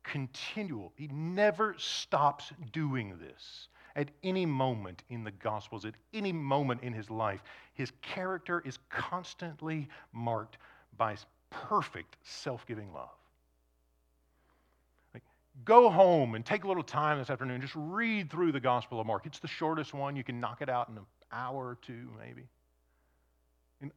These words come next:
again and again and again, self-giving love. Self-giving love. Self-giving love. That is why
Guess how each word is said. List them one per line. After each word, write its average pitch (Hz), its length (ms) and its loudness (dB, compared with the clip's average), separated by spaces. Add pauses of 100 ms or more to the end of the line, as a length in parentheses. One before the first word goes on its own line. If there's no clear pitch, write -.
(100)
again 214 720 -2
and 165 120 -4
again 175 600 -6
and 151 120 -6
again, 120 560 -6 (1800)
self-giving 113 680 -8
love. 80 80 -20 (960)
Self-giving 117 680 -8
love. - 160 -14 (680)
Self-giving 110 720 -8
love. 76 240 -12 (3500)
That 180 240 6
is 160 180 0
why 123 560 -2